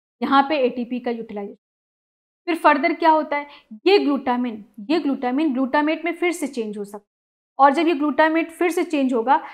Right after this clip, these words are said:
तो ये क्या करेगा, जो एस्पार्टेट होता है, एस्पार्टेट के पास एक सीओएच ग्रुप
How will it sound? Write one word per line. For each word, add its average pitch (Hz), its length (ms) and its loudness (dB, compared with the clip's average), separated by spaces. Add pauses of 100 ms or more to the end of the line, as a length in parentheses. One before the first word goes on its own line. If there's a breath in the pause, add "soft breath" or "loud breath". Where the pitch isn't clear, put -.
(140)
तो 320 60 2
ये 277 260 4
क्या 302 200 4
करेगा, 262 340 0
जो 311 240 -4
एस्पार्टेट 285 680 4
होता 240 220 -2
है, 240 120 -2
एस्पार्टेट 269 560 0
के 311 100 -4
पास 294 340 4
एक 277 180 -6
सीओएच 294 640 -2
ग्रुप 277 260 -4